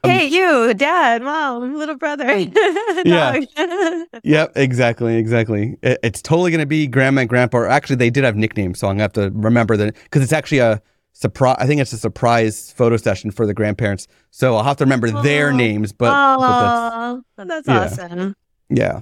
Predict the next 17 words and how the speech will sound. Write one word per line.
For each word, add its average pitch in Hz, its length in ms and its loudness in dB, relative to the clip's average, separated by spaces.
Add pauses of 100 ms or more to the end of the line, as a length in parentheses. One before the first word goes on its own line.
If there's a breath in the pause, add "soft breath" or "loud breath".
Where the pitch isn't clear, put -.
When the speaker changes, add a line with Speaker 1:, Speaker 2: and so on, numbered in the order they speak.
Speaker 2:
That's - 160 -20 (360)
Speaker 1:
it 117 120 0
is, 101 240 -2
yeah. 98 260 -2 (440)
So, 180 600 0 (540)
let's 135 240 0
dive 156 260 0
into 135 220 0
workflows. 110 680 -2 (440)
Now, 147 140 2
I 135 60 0
want 165 200 0
you 180 60 -2
to 180 60 0
think, 151 400 -2 (840)
when 143 200 4
you, 180 260 2